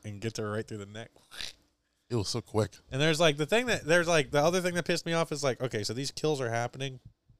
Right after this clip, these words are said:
Speaker 1: and the, the new girl slash the neighbor girl is, like, walking around where these kills just happened. No blood, no nothing. Like, that girl's neck just got slit. She's opened that door a couple of times.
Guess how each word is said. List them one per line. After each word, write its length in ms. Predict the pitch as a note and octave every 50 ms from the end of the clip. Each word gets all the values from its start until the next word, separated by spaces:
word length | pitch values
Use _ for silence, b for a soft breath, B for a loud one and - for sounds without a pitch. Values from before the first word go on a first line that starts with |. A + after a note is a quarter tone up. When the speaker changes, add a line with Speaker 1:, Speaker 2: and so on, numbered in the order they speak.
| _ _ - - _ B2
Speaker 1:
and 160 | C3 C3 A#2+
the, 300 | A#2+ A#2 A2 G#2+ G2+ - _ _ _ _ _ A2+
the 80 | G#2+
new 200 | G#2 G#2+ A2+ A#2+
girl 240 | A#2 A#2+ C3 C3 C3
slash 260 | - - A#2+ A2 -
the 60 | - G#2
neighbor 240 | G2 G2+ G#2 A#2
girl 260 | A2 - - A#2+ B2 A#2+
is, 80 | A2 G2+
like, 120 | G#2 G2
walking 420 | F#2+ F#2+ G2 G#2 A2 A2 - A#2 G#2+
around 280 | G#2 G2+ G2+ G#2 G#2+
where 100 | G2+ G2+ G2+
these 160 | G2+ G2+ -
kills 240 | _ - G#2 G2+ F#2+
just 220 | - - G2+ -
happened. 340 | G#2+ G#2 G#2 - A#2 A#2 _ _ _ _ _ _ _
No 60 | -
blood, 680 | C#3 A#2 G2+ F#2+ G2 G2 G2+ G#2 G#2 G#2 G#2 G#2 G#2 G2+ _ - - _ _ _ _ _ _ _ _ _
no 60 | C3+
nothing. 800 | C3+ A2 G2 G2 G#2 G#2+ A2 - - A2 G#2+ G#2 G#2 G2+ G2+ G#2 b b b b b _
Like, 80 | A#2
that 120 | C3+ E3+ D3+
girl's 220 | E3 F3 D3+ A#2
neck 320 | A2 A2+ A#2 C3 C3+ -
just 180 | - G#2+ G2 -
got 160 | - - -
slit. 360 | - - - A2 G#2 G2 G2
She's 220 | G2+ - A#2 G#2+ G#2+ -
opened 280 | A#2 A#2+ - B2+ A2+ G#2+
that 200 | G#2 G2+ G2 G2+
door 260 | G#2 G2+ G2+ G#2 G2
a 40 | F#2+
couple 340 | _ - - A2 - G#2 G2
of 60 | F#2+
times. 400 | - G2 - - - - - _